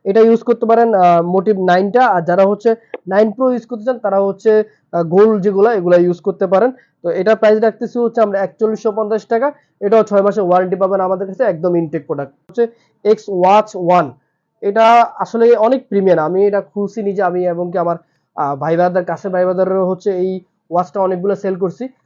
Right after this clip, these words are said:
তো মোটামুটি দেখলাম সবার হাতে হচ্ছে এই ওয়াচটা। তো এটা হচ্ছে আমরা রাখতেছি মাত্র আঠাশশো পঞ্চাশ টাকা। যদি সরাসরি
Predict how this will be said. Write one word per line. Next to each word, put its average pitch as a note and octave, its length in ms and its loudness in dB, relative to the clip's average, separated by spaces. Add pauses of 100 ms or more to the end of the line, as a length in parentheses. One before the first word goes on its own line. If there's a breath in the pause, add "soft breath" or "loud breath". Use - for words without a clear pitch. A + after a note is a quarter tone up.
(140)
তো E3+ 260 -2
মোটামুটি G3+ 520 0
দেখলাম G#3 320 0
সবার G#3 240 0
হাতে G#3+ 260 -2
হচ্ছে G#3 220 -2
এই F#3+ 80 -2
ওয়াচটা। D#3+ 420 -6 (320)
তো G3+ 60 -6
এটা G3+ 260 0
হচ্ছে A3+ 200 0
আমরা A3 180 2
রাখতেছি G#3+ 340 -2
মাত্র G3+ 280 -6
আঠাশশো G3+ 420 -4
পঞ্চাশ E3 280 -8
টাকা। C#3 200 -14
যদি - 380 -14
সরাসরি G#3+ 440 -2